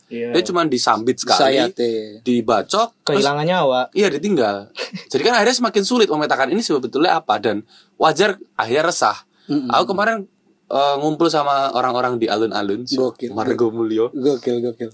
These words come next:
Speaker 2: Ngobrol-ngobrol, dia bilang, "Bung, ini masalahnya bukan hanya masalah kenakalan remaja ini, ini menyangkut keselamatan warga negara," dia bilang gitu. Ya masyarakat nggak tenang akhirnya. Lah piye wong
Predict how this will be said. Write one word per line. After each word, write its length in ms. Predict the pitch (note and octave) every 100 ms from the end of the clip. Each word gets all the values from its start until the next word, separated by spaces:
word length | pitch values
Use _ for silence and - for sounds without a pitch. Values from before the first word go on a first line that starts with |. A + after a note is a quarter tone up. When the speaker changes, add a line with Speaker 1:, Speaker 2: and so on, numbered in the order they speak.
| -
Speaker 2:
Ngobrol-ngobrol, 800 | B2+ C3 C3 B2+ A2 B2+ F#3 F#3+ _ - - _
dia 220 | - F3+
bilang, 320 | D3 A#2 A2
"Bung, 300 | - C#4+ G#3+
ini 160 | D3+ A3
masalahnya 480 | D4 C#4+ B3+ A#3 C#4
bukan 320 | G#3+ B2 C#3
hanya 160 | C3 C#3
masalah 480 | C#3 D3+ D#3 D#3 - _ _ _
kenakalan 460 | D3 E3+ E3 F3+
remaja 400 | F#3 A#3+ A#3 -
ini, 320 | C3 G#2 G#2+ D#3
ini 80 | A3
menyangkut 440 | G3 F3+ E3 E3
keselamatan 480 | - - D#3+ D#3+ E3
warga 240 | E3 D#3 B2
negara," 380 | B2 F3 F3+ A#2+
dia 140 | A2
bilang 240 | G2 F#2+
gitu. 160 | F#2 F2+ - _ _ _
Ya 80 | A2+
masyarakat 320 | C3+ F3 F3 B3+
nggak 220 | E3+ -
tenang 200 | G#3+ G3+
akhirnya. 420 | D#3+ B2+ G#2+ F#2+
Lah 120 | - -
piye 220 | A#3+ A#3
wong 160 | G3+